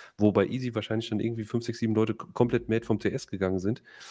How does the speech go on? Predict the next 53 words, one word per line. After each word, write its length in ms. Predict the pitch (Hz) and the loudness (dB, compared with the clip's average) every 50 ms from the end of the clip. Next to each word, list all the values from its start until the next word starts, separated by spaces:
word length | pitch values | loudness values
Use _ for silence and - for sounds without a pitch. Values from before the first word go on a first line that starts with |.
| - - | -6 4
wo 80 | - 117 | 8 8
aber 140 | 117 113 117 | 8 8 6
Sturmtie-, 640 | - - 170 180 175 151 123 107 - 95 101 95 92 | 0 0 0 0 0 -6 -8 -8 -8 -8 -10 -8 -8
äh, 60 | 110 | -6
Sturmtief 340 | - - 160 185 175 - 117 | -4 -4 -4 -4 -4 -6 -6
dann 180 | - 98 101 98 | -2 -2 0 0
irgendwie 300 | 107 110 107 113 110 107 | 0 -2 -2 -4 -6 -4
komplett 380 | - - 123 117 - 120 - | -2 -2 -2 0 0 0 0
entspannt 420 | - 117 - - - 156 185 - - | -2 -4 -4 -2 -2 -2 -4 -4 -8
mit 100 | - - | -4 0
solchen 260 | 98 98 95 101 92 | 0 0 0 0 -4
Wochenenden 340 | 98 - 104 92 95 95 98 | -2 0 0 0 0 0 0
umgegangen 440 | 95 98 101 101 92 98 95 101 | 0 0 0 0 0 0 -2 -2
ist 80 | 104 107 | -4 -6
und 60 | 101 | -8
hat 80 | 104 - | -6 -2
gesagt, 220 | - 98 104 - - | 0 -2 0 0 -2
„Ja, 80 | 117 | -4
komm, 180 | 117 - 113 127 | -2 0 2 4
Jungs, 280 | 117 92 85 - - _ - - _ _ - | 4 2 2 -4 -10 _ -20 -20 _ _ 4
ne, 180 | 110 123 120 - - - _ | 4 4 4 2 -8 -14 _
wir 120 | - 92 104 | -4 -2 0
hatten 200 | 120 117 - 123 | 0 2 4 4
einen 60 | 127 | 6
Umbruch, 440 | 135 160 151 - 143 143 139 - - | 4 4 2 0 -2 -2 -2 -4 -4
ja, 300 | 110 113 123 127 123 120 | -2 0 2 2 2 2
ist 340 | 113 - 131 123 120 117 | 2 0 -4 -6 -8 -8
jetzt 140 | - 117 - | -8 -6 -4
alles 320 | 117 - - 113 117 117 - | -4 -2 -2 -4 -4 -4 -6
nicht, 120 | 117 - | -6 -4
nicht 140 | 117 117 - | -4 -6 -6
so 100 | - 104 | -4 0
wild 220 | 113 120 131 123 | 2 2 2 2
und 100 | 127 107 | 0 -2
lasst 200 | 104 110 107 - | -2 -2 -2 -4
uns 100 | 95 - | -6 -6
einfach 160 | 92 95 - | -4 -2 2
nächste 240 | 98 104 101 - 95 | 2 0 2 0 -2
Woche 140 | 92 92 90 | 0 2 2
weitermachen.“ 420 | 90 98 101 113 107 110 113 123 - - - - - - - - | 2 4 4 2 2 2 2 0 -4 -8 -16 -18 -18 -18 -14 -8
Und 160 | - 104 98 - | -2 -2 2 4
die 200 | 107 101 98 - - - - - | 4 4 4 2 -2 -16 -4 2
anderen 280 | - 104 107 107 107 | 4 6 6 6 4
zehn 200 | - - 107 104 | 2 0 0 0
schreien 240 | - - 98 98 95 | 0 0 0 0 0
alle, 180 | 90 95 95 104 | 0 -2 -2 0
„Jawohl, 440 | 123 135 143 147 147 151 143 127 | -2 -2 -2 0 0 2 2 2
ja, 260 | 120 127 135 139 139 139 | 2 2 2 2 2 0
und 260 | 131 127 123 - - | 0 0 0 2 2
machen 220 | 120 110 113 95 | 2 2 2 -2
wir“, 140 | 85 - - _ _ - | -6 -6 -12 _ _ -4
ne? 160 | 117 131 135 | -4 -4 -4
So, 240 | - - 95 92 87 | -4 -2 -2 -2 -2